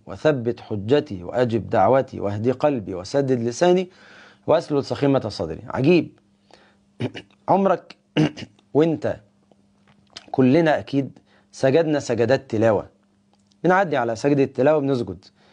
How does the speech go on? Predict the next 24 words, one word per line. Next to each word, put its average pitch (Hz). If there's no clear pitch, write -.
اللي 131
حافظ 190
فينا 156
الدعاء 110
ما 117
خدتش 170
بالك 117
وانت 135
بتقول 120
في -
الدعاء، 110
يعني 101
أنا 151
هقول 156
لك 160
الدعاء 139
هتحس -
إن 180
انت 160
أول 151
مرة 131
في 123
حياتك 120
تسمعه. 98